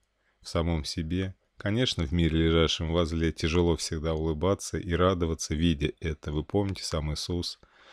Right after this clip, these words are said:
не раз плакал на этой земле. Помните, как он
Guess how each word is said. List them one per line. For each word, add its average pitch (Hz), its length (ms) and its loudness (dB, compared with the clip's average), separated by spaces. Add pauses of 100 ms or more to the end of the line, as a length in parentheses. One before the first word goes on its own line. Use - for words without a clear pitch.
(440)
не 82 180 4
раз 85 400 2 (840)
плакал 95 540 6
на 85 200 2
этой 85 200 -2
земле. 76 580 -2 (2500)
Помните, 87 380 2
как - 260 -4
он 76 240 -6